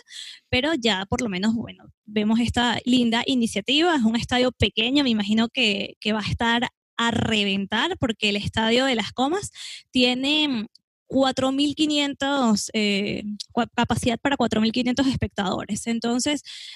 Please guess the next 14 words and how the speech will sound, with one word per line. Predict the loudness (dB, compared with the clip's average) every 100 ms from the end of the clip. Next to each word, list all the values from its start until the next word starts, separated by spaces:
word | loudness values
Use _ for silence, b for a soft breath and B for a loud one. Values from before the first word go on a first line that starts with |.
| -2
me | 0
imagino | 2 2 2 2
que, | 0 0 0 0
que | 0
va |
a | 0
ser | 2 4
muy | 4 4
lindo | 2 0
para | -2 -2
la | -2 -4
gente | -4 -2 0
de | 0
Igualada | 0 0 0 0 -2